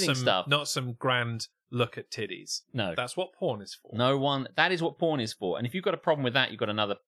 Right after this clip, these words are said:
Speaker 2: thing coming, basically. But to your point, your question, solve this shit. No, you don't have to apologize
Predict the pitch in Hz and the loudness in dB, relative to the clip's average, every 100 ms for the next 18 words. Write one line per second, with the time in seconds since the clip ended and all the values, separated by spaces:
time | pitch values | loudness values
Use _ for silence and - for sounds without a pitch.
0 | _ - 98 113 98 80 87 - 76 87 | _ -6 -4 -2 -4 -2 -6 -6 -14 -20
1 | _ _ - 123 175 170 190 240 - 127 | _ _ -6 -2 2 4 4 4 2 -2
2 | 117 151 233 240 147 - - 110 151 _ | 0 4 4 4 0 -2 -6 -6 -8 _
3 | _ _ - - 170 175 147 107 - - | _ _ -12 2 4 4 0 -6 -6 -2
4 | 101 - _ _ - 160 226 233 202 202 | -2 -2 _ _ 0 4 6 4 4 4
5 | 190 185 180 - 165 - 156 127 117 95 | 4 4 0 2 0 4 4 4 2 0
6 | 98 | -4